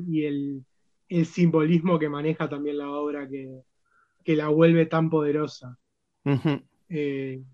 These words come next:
Speaker 1: e-, e-, el recordar justamente en un momento tan racista de Estados Unidos,
Speaker 2: Ujú.
Speaker 1: que, que gran parte de lo que son tiene que ver con inmigrantes.
Speaker 2: Y sí,
Speaker 1: Eh,
Speaker 2: totalmente.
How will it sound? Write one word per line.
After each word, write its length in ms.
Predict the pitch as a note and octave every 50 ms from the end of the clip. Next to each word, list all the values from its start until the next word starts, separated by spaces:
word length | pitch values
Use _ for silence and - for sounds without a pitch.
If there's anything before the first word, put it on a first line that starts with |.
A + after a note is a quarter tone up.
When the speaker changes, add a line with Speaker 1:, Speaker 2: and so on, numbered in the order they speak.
| _ _ _ _ _ _ _ _ _ _ _ _ _ _ _ _ _ _ _
Speaker 1:
e-, 260 | - F#3+ G#3 - _ -
e-, 200 | G#3 G#3 A3 - -
el 160 | A3 G3 F3+
recordar 520 | F#3 F#3 F3 F#3 F3+ E3+ F#3 G3 G3+ G3
justamente 500 | G#3+ G3+ F#3 F#3+ F3 F3+ F#3+ G3 F#3 F#3
en 80 | F3 F3
un 60 | F3
momento 420 | F3 E3+ E3+ F3+ F3+ F3 F3 E3
tan 480 | - E3+ E3+ E3+ E3+ E3+ G3 A3+ A3 F3+
racista 720 | E3+ D#3 D#3 D3 - - - G3 F3+ - _ - F3 D#3+
de 80 | D3+ C#3
Estados 300 | - E3+ E3 D3+ - D3+
Unidos, 460 | D3+ D#3 E3+ E3+ D#3+ D#3 D3+ C#3+ _ _ _ _ -
Speaker 2:
Ujú. 460 | C#3 B2+ B2 A#2+ - D3 C3+ B2 - - _ _ - - - - _
Speaker 1:
que, 140 | - D3+ D3 - C#3+ C#3 _ _ _ C#3+ _ _ _ _ -
que 280 | E3 D#3 D3+ D3+ D3+ C3+
gran 400 | D#3 E3+ F3+ F3+ F3+ F3+ F3 E3
parte 400 | - - F3+ F3+ F3+ F3 - F3+ E3 D#3
de 160 | D#3 D3+ D3
lo 160 | D3 D3+ D3+
que 140 | C#3+ D3 C#3+
son 480 | - - E3+ E3+ F3 F3 F3 E3+ E3 - _ -
tiene 220 | D#3+ D#3 D#3 D3+
que 80 | - D#3
ver 160 | D#3 D#3 D#3
con 160 | D#3+ D3+ D3
inmigrantes. 840 | D3 C#3+ C#3 C#3 C#3+ D#3+ E3 E3 D#3+ C#3+ C#3+ C3 A#2 _ _ _ _ _ _ _ _ _ _ _ - _ - -
Speaker 2:
Y 140 | D#3+ D#3
sí, 260 | - - F3+ D#3+ - A3 A3 -
Speaker 1:
Eh, 400 | - D#3 D3+ C#3+ C#3 C#3 C3+ C3+ C#3
Speaker 2:
totalmente. 680 | - E3+ E3 - D3+ D3 C#3+ D3+ D#3 C#3+ C3 - -